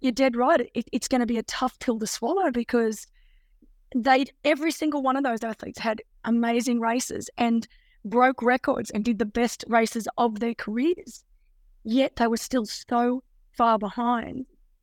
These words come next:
Danny Reef. And, and I don't have the <laughs> answer. I really don't have the answer because I look at Danny's splits and I think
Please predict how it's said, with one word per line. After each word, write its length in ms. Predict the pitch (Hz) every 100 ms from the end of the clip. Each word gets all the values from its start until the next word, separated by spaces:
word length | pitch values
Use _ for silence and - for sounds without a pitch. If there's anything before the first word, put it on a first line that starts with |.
| -
Danny 180 | 233 240
Reef. 300 | 233 370 -
And, 120 | 247 -
and 120 | 247 -
I 140 | 269
don't 240 | 370 330
have 160 | 220 233
the 140 | 233 -
<laughs> 140 | 240 -
answer. 400 | - - - - _ _ 269
I 60 |
really 240 | 294 294 269
don't 160 | 240
have 140 | 240 262
the 140 | 240
answer 280 | 247 277 254
because 420 | 247 277 269 - _ _ _ _ _ _ -
I 160 | 285
look 260 | 294 262 -
at 140 | 269
Danny's 440 | 240 233 220 214 -
splits 580 | - - 294 - - - _ _ _ -
and 680 | 254 240 233 233 220 - - _ _ _ _ _
I 60 | 240
think 540 | - - 285 - -